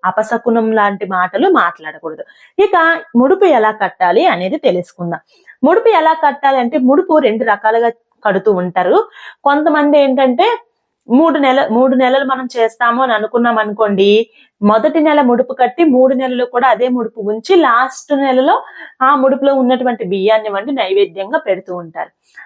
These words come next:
మరొకటి ఏంటి అంటే ఏ నెల ముడుపు ఆ నెల కడుతూ ఉంటారు. ఉదయం ముడుపు కడతారు, సాయంత్రం వ్రతంలో ఆ నైవేద్యం చేసి పెడుతూ ఉంటారు, మళ్ళీ రెండో నెల ముడుపు కడుతూ ఉంటారు.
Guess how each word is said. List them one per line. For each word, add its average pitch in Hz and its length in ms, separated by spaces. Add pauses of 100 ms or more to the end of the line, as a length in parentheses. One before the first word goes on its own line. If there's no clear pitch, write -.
(160)
మరొకటి 311 460
ఏంటి 277 300
అంటే 226 580 (100)
ఏ 226 200
నెల 254 220
ముడుపు 269 340
ఆ 226 240
నెల 226 220
కడుతూ 202 380
ఉంటారు. 175 460
ఉదయం 208 320
ముడుపు 208 260
కడతారు, 220 400
సాయంత్రం 214 520
వ్రతంలో 202 480
ఆ 330 80
నైవేద్యం 202 640
చేసి 190 200
పెడుతూ 185 300
ఉంటారు, 196 360
మళ్ళీ 277 280
రెండో 262 320
నెల 262 200 (420)
ముడుపు 285 260
కడుతూ 226 340
ఉంటారు. 175 340